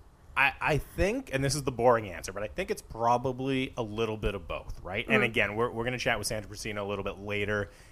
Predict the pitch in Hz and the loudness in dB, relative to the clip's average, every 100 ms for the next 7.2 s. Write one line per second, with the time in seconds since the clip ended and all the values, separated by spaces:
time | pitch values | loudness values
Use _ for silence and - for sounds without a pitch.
0 | - - 143 123 107 - 104 117 120 131 | -10 0 2 2 -2 0 0 0 2 2
1 | 135 151 165 - 110 131 131 - - - | 2 0 0 0 6 6 6 -2 -18 -6
2 | - 196 196 143 143 131 165 240 160 165 | -4 8 10 10 6 6 6 6 4 2
3 | 156 131 127 131 127 127 113 110 101 - | 4 4 4 4 2 2 2 0 0 2
4 | 110 110 82 - - - - 127 120 143 | 4 4 -2 -14 -16 -16 -6 -2 4 6
5 | 139 123 117 117 123 120 104 107 110 104 | 6 4 2 6 6 4 -2 -2 -4 -2
6 | 131 107 104 101 104 117 104 98 - 101 | 0 0 -2 -4 -2 -2 0 -2 -2 -2
7 | 87 - | -2 -6